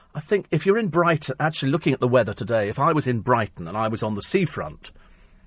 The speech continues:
I would be out, I think, having a, having a cup of tea, staring out to sea. That's nice. But I would be the colour of leather.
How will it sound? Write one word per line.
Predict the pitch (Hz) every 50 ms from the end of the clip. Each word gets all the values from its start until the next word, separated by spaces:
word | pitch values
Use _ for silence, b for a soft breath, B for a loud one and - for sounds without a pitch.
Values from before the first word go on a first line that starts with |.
| b b b _
I | - 117 120 113
would | 104 107 85
be | - 98 -
out, | - 95 92 87 - - - - - - - _ _ _ _ _
I | - 107
think, | - - 110 101
having | - 120 110 113 113 107
a, | 104 104 B B B B B
having | - 131 143 151 143
a |
cup | 139 156 170 175 -
of | 156 -
tea, | - - 131 110 101
staring | - - - 135 123 120 117 110
out | 117 113 110
to | - 110
sea. | - - 104
That's | 92 90 113 92 -
nice. | 104 92 92 B B B
But | 117 123
I | 135
would | 131 143 160 -
be | -
the | 135
colour | 127 - - - 131 120 117
of | 117 113
leather. | 120 117 123 117 107 - 95 85 73